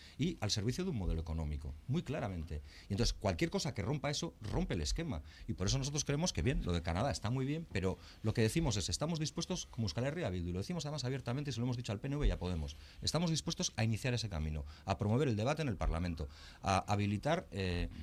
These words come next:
un escenario de consulta para la sociedad vasca, a ir con el resultado de esa consulta, mayoritariamente avalada, si sale, a, a Madrid y plantearles allí que negocien. Pero ¿y si Madrid dice que no? Que sabemos que es lo que va a hacer, porque la experiencia eso nos dice, ¿qué hacemos?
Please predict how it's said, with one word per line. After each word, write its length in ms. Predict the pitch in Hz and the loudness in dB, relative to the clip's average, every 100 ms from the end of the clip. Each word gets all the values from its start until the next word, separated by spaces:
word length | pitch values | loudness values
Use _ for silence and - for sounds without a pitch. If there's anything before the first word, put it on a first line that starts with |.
| - - | -8 -2
un 100 | 139 | 0
escenario 440 | - 131 143 147 | 2 0 0 0
de 60 | 120 | 0
consulta 360 | 113 139 139 | 0 -2 -2
para 140 | 127 95 | 0 0
la 60 | 82 | -2
sociedad 280 | 92 107 | -2 -2
vasca, 340 | 90 85 - 73 | 0 0 0 -2
a 140 | 95 143 | 0 2
ir 180 | 123 - | 2 0
con 140 | 98 | -2
el 60 | 95 | 0
resultado 560 | 101 101 135 151 175 | 2 4 4 4 -2
de 120 | 85 120 | -4 -2
esa 180 | 131 | -2
consulta, 540 | 123 117 - 151 185 202 | 0 0 0 -2 -2 -2
mayoritariamente 720 | 90 85 82 107 104 107 98 | -2 0 0 0 0 0 2
avalada, 320 | 90 92 139 | 2 2 2
si 120 | - 78 | 0 -2
sale, 260 | - 139 - - - - - | -2 -2 -6 -12 -18 -12 -2
a, 460 | 87 85 82 76 | 0 2 2 0
a 80 | 73 | 0
Madrid 380 | 110 120 156 196 - - - | 0 0 0 0 0 0 -4
y 80 | 113 | 2
plantearles 540 | 110 110 147 160 - | 2 4 2 2 0
allí 280 | 143 165 180 - - - | 2 0 -4 0 4 6
que 100 | 95 | 4
negocien. 540 | 98 101 - 80 71 - | 2 2 0 -2 -2 -4
Pero 120 | - 113 | -2 0
¿y 20 | |
si 120 | - | 2
Madrid 280 | 123 139 175 | 0 0 0
dice 220 | 160 - | 0 0
que 120 | 123 | 2
no? 200 | 101 80 | 4 4
Que 100 | - | 4
sabemos 380 | 107 82 107 87 | 4 6 4 2
que 80 | - | 2
es 80 | 80 | 0
lo 80 | 85 | 2
que 100 | 85 | 2
va 60 | |
a 40 | 82 | 2
hacer, 220 | 107 123 | 0 -4
porque 240 | - 78 78 | -4 -4 -2
la 40 | |
experiencia 460 | 71 - 85 90 85 | -2 0 0 0 -2
eso 140 | 98 | -4
nos 140 | 92 92 | -4 -4
dice, 240 | 127 - | -6 -6
¿qué 100 | - | -2
hacemos? 420 | 123 - 76 73 | -2 0 -2 -2